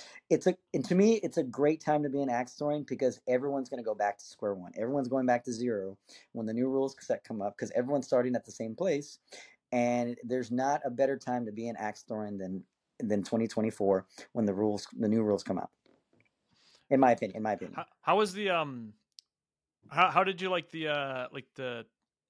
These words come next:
Speaker 2: center for eight and the ring for six on the kills?
Speaker 1: Oh yeah, and that was, that was another thing too. Like, like that, you know, certain matches were decided because of the, the little dot inside the kill shot, you know, six versus eight, you know, and matches swung you know,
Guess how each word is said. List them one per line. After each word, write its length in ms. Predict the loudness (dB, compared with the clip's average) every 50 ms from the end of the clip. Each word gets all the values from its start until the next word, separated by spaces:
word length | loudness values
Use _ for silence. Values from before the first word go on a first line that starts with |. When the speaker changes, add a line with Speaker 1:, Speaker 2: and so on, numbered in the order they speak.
| _ _ _ _ _
Speaker 2:
center 720 | -12 -10 -10 -6 -2 -2 -2 -2 -2 -4 -4 -4 -4 -6
for 220 | -8 -10 -12 -12 -10 -8
eight 280 | -8 -6 -6 -8 -10 -12
and 140 | -12 -10 -10
the 80 | -10
ring 320 | -8 -6 -6 -6 -6 -8 -10
for 140 | -14 -14 -14
six 340 | -12 -10 -10 -12 -10 -12
on 80 | -14 -14
the 60 | -14 -14
kills? 520 | -14 -12 -12 -12 -14 -16 -18 -20 -20 _ _ _ _ _ _ 2
Speaker 1:
Oh 120 | 4 4
yeah, 220 | 6 6 6 4 4
and 200 | 0 -4 -4 -4
that 160 | -2 -2 -2
was, 180 | -4 -6 -8 -10 -12 -8
that 200 | -4 -4 -4 -4
was 100 | -6 -8
another 260 | -8 -8 -8 -8 -10
thing 200 | -10 -10 -10 -10
too. 220 | -8 -8 -8 -4 0
Like, 220 | 0 0 0 0
like 140 | -4 -4 -2
that, 160 | -2 -2 -2 -4 -6
you 100 | -6 -4
know, 160 | -2 -2 -4 -4
certain 340 | -6 -8 -6 -6 -6 -6 -6
matches 400 | -6 -6 -6 -6 -8 -10 -8 -8
were 100 | -10 -12
decided 540 | -12 -10 0 4 4 6 6 4 0 -2 -12
because 340 | -12 -4 -2 -2 -2 0
of 180 | -2 -6 -6 -6 _ _ -20 -20 _ -10
the, 280 | -2 2 4 4 4 4
the 100 | 2 0
little 220 | 0 0 0 0
dot 320 | 2 2 4 4 4 2 -2
inside 400 | -12 -14 -8 -4 -2 -2 -2 -2
the 60 | -6
kill 160 | -8 -8 -8 -8
shot, 320 | -6 -4 -4 -4 -4 -6 _ _ _ _ -12
you 100 | -10 -10
know, 100 | -10 -10
six 300 | -8 -8 -8 -8 -8 -8
versus 300 | -8 -8 -8 -10 -14 -8 -6
eight, 240 | -6 -6 -6 -10 _ _ -20 -20 -20 -20 -10 -6
you 100 | -2 2
know, 160 | 2 2 2
and 100 | 2 2
matches 380 | 0 0 -2 -2 -10 -14 -14
swung 640 | -16 -16 -8 -4 -2 -2 -2 -2 -2 -4 -6 -6 -10 -14 _ _ _ _ _ -20 -20 -14 -12 -12 -12 -6
you 120 | 0 2 4
know, 200 | 4 2 0